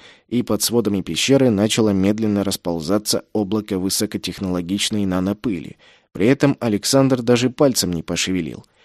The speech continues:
Сидел, будто оцепенев, прикрыв глаза, и только слегка трепещущие веки говорили о том, что он в сознании и по-прежнему контролирует обстановку, управляя системами вездехода при помощи мысленных команд.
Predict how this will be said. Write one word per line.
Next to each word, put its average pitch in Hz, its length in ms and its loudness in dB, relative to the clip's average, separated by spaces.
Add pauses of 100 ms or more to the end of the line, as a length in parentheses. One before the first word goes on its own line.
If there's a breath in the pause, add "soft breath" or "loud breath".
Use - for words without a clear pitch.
(140)
Сидел, 117 420 2
будто 113 400 -2
оцепенев, 107 880 -2
прикрыв 92 420 -4
глаза, 90 440 0 (500 soft breath)
и - 60 -10
только 139 280 0
слегка 113 400 -2
трепещущие 104 800 -2
веки 107 320 0
говорили 85 460 -4
о 76 80 -4
том, 113 260 -2 (220 soft breath)
что - 180 -2
он 110 80 0
в 98 60 -4
сознании 90 800 0
и - 20 -6
по-прежнему 107 580 -2
контролирует 90 720 -2
обстановку, 104 640 -2
управляя 85 500 -4
системами 85 600 -4
вездехода 80 580 -4 (260 loud breath)
при 73 140 -10
помощи 104 440 -2
мысленных 90 540 -6
команд. 87 480 -8